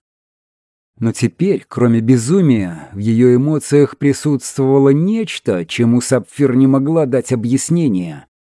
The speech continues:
Это чувство было сродни чувствам тварей. Но это не был голод или дикое желание убить. Это было чувство,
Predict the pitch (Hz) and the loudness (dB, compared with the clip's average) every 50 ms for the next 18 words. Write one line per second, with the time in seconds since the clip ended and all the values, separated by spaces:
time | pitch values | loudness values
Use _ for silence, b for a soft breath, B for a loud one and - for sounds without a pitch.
0 | _ _ _ _ _ _ _ _ _ 113 113 110 123 117 - - - 135 135 123 | _ _ _ _ _ _ _ _ _ -4 -2 0 -2 -2 -2 0 2 2 2 2
1 | - - 117 117 120 113 120 123 120 117 113 - - 113 117 110 104 117 123 123 | 0 -2 0 0 2 2 2 2 2 0 -2 -2 0 0 0 2 2 4 4 4
2 | 113 110 101 82 - _ _ _ - - 110 92 - - - - 104 104 101 92 | 4 2 -2 -6 -10 _ _ _ -8 -8 -8 -8 -10 -14 -10 -6 -4 -4 -4 -6
3 | 85 - _ 110 120 127 113 98 87 82 73 - - _ _ _ _ _ _ _ | -8 -12 _ -2 0 0 0 -2 -6 -12 -20 -20 -20 _ _ _ _ _ _ _
4 | _ _ _ _ _ _ _ _ _ - 113 117 120 120 - 143 160 190 202 139 | _ _ _ _ _ _ _ _ _ -6 -2 -2 -2 0 2 0 2 2 0 0
5 | 104 113 113 107 110 123 156 190 190 165 135 104 - 104 101 104 104 95 123 151 | -2 -4 -6 -6 -6 0 2 2 2 2 0 -2 -4 -6 -8 -6 -6 -2 -4 -2
6 | - - 123 117 92 104 127 135 135 127 110 107 113 120 127 131 127 139 165 147 | 0 0 0 0 0 0 0 0 2 2 0 0 2 2 2 0 0 -2 -4 -4
7 | - - - - _ _ _ _ _ _ _ _ _ _ _ _ _ _ _ _ | -6 -8 -14 -20 _ _ _ _ _ _ _ _ _ _ _ _ _ _ _ _
8 | _ _ _ _ 107 92 - 110 104 101 110 107 107 101 - - - 147 156 156 | _ _ _ _ -10 -6 -4 -4 -4 -2 -2 -2 -4 -4 -6 -4 -2 0 0 0
9 | 139 - - - 101 95 85 80 80 | -2 -4 -8 -6 -6 -6 -6 -6 -10